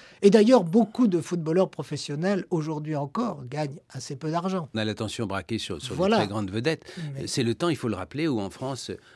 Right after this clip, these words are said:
Speaker 2: un Jules Ladoumègue, qui est une très, très grande vedette de la course à pied, est, euh, disqualifié et rejeté hors du milieu pour avoir accepté de se faire payer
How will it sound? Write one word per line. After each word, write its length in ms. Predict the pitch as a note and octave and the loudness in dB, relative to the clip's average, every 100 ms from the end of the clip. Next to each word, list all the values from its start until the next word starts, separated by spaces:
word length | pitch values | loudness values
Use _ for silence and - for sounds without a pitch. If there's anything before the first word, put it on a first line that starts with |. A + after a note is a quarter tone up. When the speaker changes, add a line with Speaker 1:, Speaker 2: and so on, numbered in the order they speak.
| - | -14
Speaker 2:
un 140 | G2 | -10
Jules 300 | G2 A#2 A#2+ | -6 -2 -2
Ladoumègue, 540 | G#2 G2+ A#2+ D#3+ G3 A#2 | -2 -4 -4 -2 -4 -6
qui 100 | G2+ | -12
est 100 | - | -10
une 200 | F#2 F2 | -10 -10
très, 220 | - A2 | -10 -10
très 200 | - G2+ | -8 -10
grande 320 | G2 G2 F2+ | -10 -10 -10
vedette 480 | F#2+ F#2+ A2 - F2+ D#2+ - - - _ | -10 -8 -10 -10 -16 -16 -20 -20 -20 _
de 60 | - | -12
la 100 | F2+ | -12
course 260 | - B2 A2 | -12 -12 -12
à 60 | |
pied, 340 | - F3+ F3 - _ _ - | -8 -6 -6 -8 _ _ -10
est, 280 | A#2+ B2+ B2 | -4 -2 0
euh, 240 | G2+ F#2 G#2 | -2 -8 -14
disqualifié 1080 | G#2 A2 B2+ - G#2+ F#2+ - A#3+ A3+ A#2+ G2+ | -12 -12 -8 -4 -4 -6 -6 -6 -4 -6 -6
et 60 | |
rejeté 600 | F#2+ C#3 B2+ B2 - B2 A2 | -4 -2 -2 -4 -4 -6 -4
hors 320 | C#3 C3 G#2+ | -6 -6 -6
du 160 | G#2 G2 | -8 -6
milieu 360 | G2 F#2+ D3 | -6 -4 -6
pour 140 | F#3+ A2 | -6 -6
avoir 180 | G2+ | -6
accepté 480 | G2+ - G#2+ - D#3 | -6 -6 -8 -8 -8
de 100 | C3 | -6
se 160 | G#2+ G2+ | -6 -10
faire 200 | - F2 | -10 -12
payer 340 | - G2+ A#2+ | -8 -8 -8